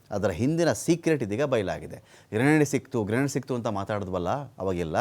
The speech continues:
ಏನಕ್ಕೆ ಸಿಕ್ಕಿತ್ತು ಈ ಗ್ರೆನೇಡು? ಜೀವಂತ ಗ್ರೆನೇಡ್ ಅದು,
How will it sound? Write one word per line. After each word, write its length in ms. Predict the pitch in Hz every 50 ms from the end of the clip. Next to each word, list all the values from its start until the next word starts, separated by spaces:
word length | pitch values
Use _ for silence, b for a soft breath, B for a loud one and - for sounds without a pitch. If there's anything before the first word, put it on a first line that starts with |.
| 135 117 - B B B B - -
ಏನಕ್ಕೆ 320 | 175 247 277 269 254 208 -
ಸಿಕ್ಕಿತ್ತು 380 | - 156 - 156 135 - 131
ಈ 60 | 123
ಗ್ರೆನೇಡು? 640 | 107 95 104 101 98 98 87 80 92 92 87 - - - _ _ _ _ _ _ _ _ -
ಜೀವಂತ 380 | 92 139 202 226 233 233 208 214
ಗ್ರೆನೇಡ್ 340 | 180 165 165 170 165 151 139
ಅದು, 260 | 107 92 82 -